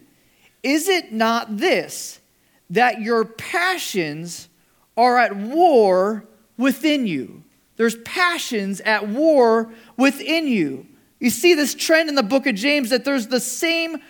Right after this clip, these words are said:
root to our problem with our tongue, with the problem with so many areas, that it starts with us. It starts within us. You see in these first two wor-, two verses that you see the word "you"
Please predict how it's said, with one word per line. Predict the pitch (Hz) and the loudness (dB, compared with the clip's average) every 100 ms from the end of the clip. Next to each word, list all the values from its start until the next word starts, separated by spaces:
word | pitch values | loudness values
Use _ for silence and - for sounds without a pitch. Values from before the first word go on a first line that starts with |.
| - - | -20 -6
root | 214 339 339 | 4 4 4
to | - 285 | 0 2
our | 226 202 | 2 2
problem | - 247 247 233 214 | -2 -2 0 0 -2
with | 208 | 0
our | 175 151 | 0 -2
tongue, | - - 294 311 311 330 339 320 _ _ - _ | -4 -4 0 2 2 -2 -6 -10 _ _ -20 _
with | 220 240 | 0 2
the | 240 | 0
problem | 226 262 254 262 247 | 0 2 4 4 2
with | 233 226 220 | 2 0 -6
so | - - 381 370 | -12 -4 0 2
many | 320 269 247 | 2 0 0
areas, | 262 311 262 233 240 - - - _ | 2 2 2 2 0 -6 -20 -20 _
that | - 311 | 2 2
it | 311 302 | 2 -2
starts | - - - 392 339 269 269 277 - - - _ _ _ - | -4 -8 -2 2 4 4 2 -2 -8 -10 -14 _ _ _ -4
with | 226 320 320 - | 0 0 0 2
us. | 381 330 - - - - _ _ - | 2 2 -2 -14 -16 -20 _ _ -4
It | 330 | -2
starts | - - 285 285 - 277 | -2 -2 0 0 -2 -2
within | 339 330 381 370 370 | -2 -2 -6 -4 0
us. | 311 190 - - - - _ _ _ _ | 0 0 -4 -14 -16 -16 _ _ _ _
You | 254 | -2
see | 262 359 | 0 2
in | 339 | 2
these | 294 - | 2 0
first | 330 330 320 | 0 -2 0
two | - 302 | 2 2
wor-, | 269 285 277 220 202 | 2 0 -2 -6 -12
two | - 330 254 | 0 2 2
verses | 294 330 277 220 | 2 0 -2 0
that | 247 233 | 0 0
you | 247 | -4
see | - 330 | -2 -2
the | 285 | 0
word | 254 269 226 | 0 2 0
"you" | 180 285 311 277 285 | 0 0 2 0 -2